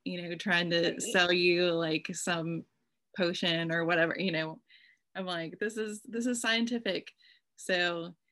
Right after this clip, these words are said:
Speaker 1: we'll get there eventually where I, I feel like it will be more commonplace,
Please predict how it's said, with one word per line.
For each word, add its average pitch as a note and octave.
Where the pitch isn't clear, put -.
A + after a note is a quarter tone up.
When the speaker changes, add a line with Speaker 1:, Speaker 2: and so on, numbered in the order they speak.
Speaker 1:
we'll A3
get G#3
there E3+
eventually E3
where D#3+
I, F3+
I F#3
feel F3+
like E3
it E3+
will E3
be E3
more D#3
commonplace, -